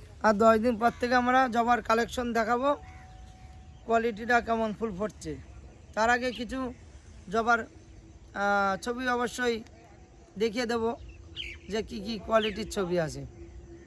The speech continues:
তা বন্ধুরা, আমার কাছে ফল ও ফুল বিভিন্ন রকমের আছে, বিভিন্ন ধরনের ফল আছে, মালটা, ভিয়েতনামি মালটা, সিকি মালটা, কুমলা, পেয়ারা,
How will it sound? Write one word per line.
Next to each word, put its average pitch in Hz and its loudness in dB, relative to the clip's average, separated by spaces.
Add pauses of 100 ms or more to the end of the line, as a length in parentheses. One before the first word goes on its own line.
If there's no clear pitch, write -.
(640)
তা 196 -2 (100)
বন্ধুরা, 233 4 (160)
আমার 233 4
কাছে 247 2 (300)
ফল 233 8
ও - 4 (120)
ফুল 240 -2 (240)
বিভিন্ন 233 -2 (120)
রকমের 233 2 (100)
আছে, 277 4 (1120)
বিভিন্ন 240 0 (140)
ধরনের 240 2
ফল 240 6 (120)
আছে, 247 0 (220)
মালটা, 226 4 (180)
ভিয়েতনামি 233 -2
মালটা, 233 4 (140)
সিকি 220 -4
মালটা, 240 6 (1080)
কুমলা, 240 6 (1200)
পেয়ারা, 233 10